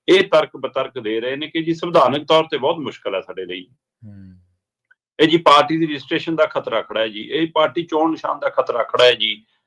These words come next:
Speaker 1: ਅਸੀਂ ਜੀ ਸੱਤ ਮੈਂਬਰੀ ਕਮੇਟੀ ਵਾਲਾ ਫਰਮਾਨ ਨਹੀਂ। ਕੱਲ੍ਹ ਤਾਂ ਮੈਂ ਇੱਕ ਬੁਲਾਰੇ ਨੂੰ ਇਹ ਵੀ ਸੁਣ ਰਿਹਾ ਸੀ ਅਕਾਲੀ ਦਲ ਦੇ ਨੂੰ, ਉਹ ਕਹਿੰਦਾ ਜੀ, ਅਹ, "ਅਕਾਲ ਤਖਤ ਸਾਹਿਬ ਦਾ ਫੈਸਲਾ ਮੈਂ ਤੁਹਾਨੂੰ ਭੇਜ ਦਿੰਦਾ ਜੀ, ਉਹ 'ਚ ਸਾਨੂੰ ਕਿੱਥੇ ਕਿਹਾ ਜੀ ਕਿ ਸੱਤ ਮੈਂਬਰੀ ਕਮੇਟੀ ਦਾ ਤੁਸੀਂ ਫੈਸਲਾ ਮੰਨਣਾ, ਇਹ ਤਾਂ ਸੱਤ ਮੈਂਬਰੀ ਕਮੇਟੀ ਨੇ ਦੇਖਣਾ ਜੀ, ਸਾਡਾ ਉਹਦੇ ਨਾਲ ਕੀ ਲੱਗਾ ਦੇਗਾ ਜੀ, ਅਕਾਲੀ ਦਲ ਦਾ ਕੋਈ ਸੰਬੰਧ ਹੀ ਨਹੀਂ ਜੀ ਉਹਦੇ ਨਾਲ।"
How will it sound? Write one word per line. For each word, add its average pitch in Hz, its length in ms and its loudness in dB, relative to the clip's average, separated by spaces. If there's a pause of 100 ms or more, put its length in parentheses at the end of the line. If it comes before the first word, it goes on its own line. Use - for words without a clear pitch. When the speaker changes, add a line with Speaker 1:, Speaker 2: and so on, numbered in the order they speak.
(160)
Speaker 1:
ਅਸੀਂ 151 140 2
ਜੀ 165 120 0
ਸੱਤ 156 260 2
ਮੈਂਬਰੀ 156 340 0
ਕਮੇਟੀ 151 300 -2
ਵਾਲਾ 156 140 4
ਫਰਮਾਨ 131 360 -2
ਨਹੀਂ। 139 120 -6
ਕੱਲ੍ਹ 165 180 4
ਤਾਂ 180 120 0
ਮੈਂ 170 120 0
ਇੱਕ 160 360 0
ਬੁਲਾਰੇ 131 320 0
ਨੂੰ 156 120 -12
ਇਹ 175 80 0
ਵੀ 190 80 -18
ਸੁਣ 131 220 -10
ਰਿਹਾ 131 140 2
ਸੀ 127 100 -16
ਅਕਾਲੀ - 240 -6
ਦਲ 120 160 -12
ਦੇ 131 80 -10
ਨੂੰ, 143 100 -16 (440)
ਉਹ 175 120 4
ਕਹਿੰਦਾ 190 280 4
ਜੀ, 202 280 -2 (240)
ਅਹ, 147 160 -2
"ਅਕਾਲ 139 220 2
ਤਖਤ 156 220 -4
ਸਾਹਿਬ 170 160 0
ਦਾ 180 80 2
ਫੈਸਲਾ 147 400 -4
ਮੈਂ 165 120 -2
ਤੁਹਾਨੂੰ 165 260 -6
ਭੇਜ 135 220 0
ਦਿੰਦਾ 143 200 -6
ਜੀ, 165 80 -4
ਉਹ 185 60 -4
'ਚ 180 120 -12
ਸਾਨੂੰ 156 280 0
ਕਿੱਥੇ 190 240 -4
ਕਿਹਾ 185 220 2
ਜੀ 185 100 -6
ਕਿ 175 140 -8
ਸੱਤ 160 240 0
ਮੈਂਬਰੀ 156 260 -8
ਕਮੇਟੀ 156 540 -2 (280)
ਦਾ 135 80 6
ਤੁਸੀਂ 139 280 -2
ਫੈਸਲਾ 139 280 2
ਮੰਨਣਾ, 143 320 -2 (260)
ਇਹ 165 60 -2
ਤਾਂ 175 120 2
ਸੱਤ 160 200 2
ਮੈਂਬਰੀ 175 260 -2
ਕਮੇਟੀ 196 280 2
ਨੇ 202 100 2
ਦੇਖਣਾ 110 300 -2
ਜੀ, 98 140 -8 (180)
ਸਾਡਾ 147 220 2
ਉਹਦੇ 190 100 0
ਨਾਲ 196 100 -2
ਕੀ 175 120 -4
ਲੱਗਾ 160 220 -2
ਦੇਗਾ 147 220 -4
ਜੀ, 143 160 -8
ਅਕਾਲੀ 147 220 -2
ਦਲ 160 120 -4
ਦਾ 165 80 -2
ਕੋਈ 160 160 -6
ਸੰਬੰਧ 160 260 0
ਹੀ 190 40 2
ਨਹੀਂ 180 100 -2
ਜੀ 175 80 2
ਉਹਦੇ 160 120 -2
ਨਾਲ।" 143 120 -8